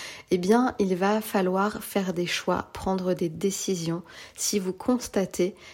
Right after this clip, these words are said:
qu'il y a encore une part de vous, eh bien, qui perpétue cet abus, qui perpétue cette médiocrité relationnelle dont je vous parle. Ça veut dire vraiment reprendre votre pouvoir là dès maintenant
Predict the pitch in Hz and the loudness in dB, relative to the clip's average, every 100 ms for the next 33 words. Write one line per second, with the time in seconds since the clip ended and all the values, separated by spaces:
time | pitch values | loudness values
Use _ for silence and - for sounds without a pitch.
0 | - - 190 196 185 - 214 214 240 220 | -18 -4 0 2 2 2 0 2 0 2
1 | 185 - - 220 208 185 175 165 165 - | 0 -2 -2 0 2 2 0 -2 -8 -4
2 | 190 180 214 226 - - - - 214 - | -2 4 4 4 2 -4 -4 0 0 2
3 | - 208 - 208 208 196 185 180 165 170 | 2 2 0 -4 0 0 2 0 0 -4
4 | 190 - 196 - 202 - - 180 - 202 | -6 -6 -8 -2 -2 0 -2 -2 -2 -2
5 | 208 - 240 - 190 190 180 180 - 190 | 0 0 0 0 2 2 2 -2 -4 -4
6 | 196 185 175 160 - 175 170 170 165 156 | 0 2 2 0 -2 -2 -2 -2 -4 -4
7 | - - - - 156 - _ _ - 196 | -6 -8 -8 -6 -8 -14 _ _ 2 6
8 | 208 202 262 214 208 208 226 220 202 - | 6 8 6 6 6 8 8 6 2 2
9 | 220 214 196 185 185 185 - 196 180 190 | 2 4 2 0 -2 -4 -2 0 4 4
10 | 208 185 180 165 202 202 180 - 180 175 | 4 2 0 4 4 4 0 -2 -2 -2